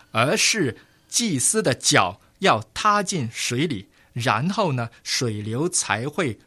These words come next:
同时的断起来。不是先看到神已经做了什么，而是说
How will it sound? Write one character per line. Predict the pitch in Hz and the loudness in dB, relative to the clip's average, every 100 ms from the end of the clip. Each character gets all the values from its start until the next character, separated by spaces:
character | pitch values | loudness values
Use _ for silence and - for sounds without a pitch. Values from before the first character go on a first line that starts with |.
| _ | _
同 | - 113 127 196 | -10 -6 -4 -2
时 | 214 - - 117 139 | 0 -2 -4 -4 -4
的 | 127 - _ _ _ _ _ - | -4 -6 _ _ _ _ _ 2
断 | 175 110 | 4 4
起 | - | -4
来。 | 87 90 _ _ _ _ _ _ _ _ _ _ _ _ - | -10 -16 _ _ _ _ _ _ _ _ _ _ _ _ -4
不 | 160 262 | 0 2
是 | 240 | 2
先 | 165 233 226 | 4 4 4
看 | 208 170 | 2 4
到 | 147 | 4
神 | 120 - 120 165 220 - | 2 2 4 2 -2 -6
已 | 117 131 | -4 -2
经 | 139 226 | -2 -2
做 | 226 202 143 | -2 0 0
了 | 110 | 0
什 | - | -4
么， | 110 - _ _ _ _ - | -8 -10 _ _ _ _ -4
而 | 127 | -2
是 | 139 | -2
说 | 120 131 | -2 -4